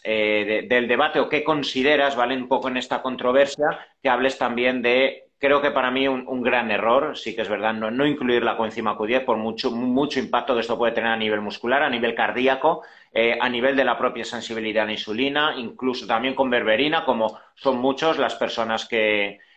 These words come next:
eh, que, que intentan incluirlo. Eh, así que, bueno, pues cuéntame un poco, eh, tu visión integral, pero tu visión también como médico, que has, que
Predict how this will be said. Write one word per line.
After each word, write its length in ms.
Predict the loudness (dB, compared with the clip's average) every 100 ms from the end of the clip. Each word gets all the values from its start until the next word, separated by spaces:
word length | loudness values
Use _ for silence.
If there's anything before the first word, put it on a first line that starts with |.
| _ -4
eh, 480 | 2 4 4 2 -2
que, 200 | -4 -4
que 80 | -4
intentan 440 | -2 -2 0 -2
incluirlo. 680 | -2 -4 2 2 4 0 -2 -18 -20 -20 _ -2
Eh, 580 | 2 4 4 2 0 -4
así 220 | -4 -2 2
que, 80 |
bueno, 260 | 4 4 0
pues 160 | -2 0
cuéntame 380 | 0 0 -2
un 80 | 0
poco, 340 | 0 2 0 2
eh, 560 | 2 4 4 2 0 0
tu 100 | 0
visión 640 | 0 2 4 4 0 -4 _ _
integral, 800 | -4 0 4 4 4 0 -4 -4
pero 200 | 0 0
tu 120 | 0 -4
visión 260 | -4 -4
también 300 | -2 -2 0
como 240 | 0 0 2
médico, 460 | 2 2 0 -2
que 80 | -2
has, 100 | -4
que 420 | -6 -6 -6 -6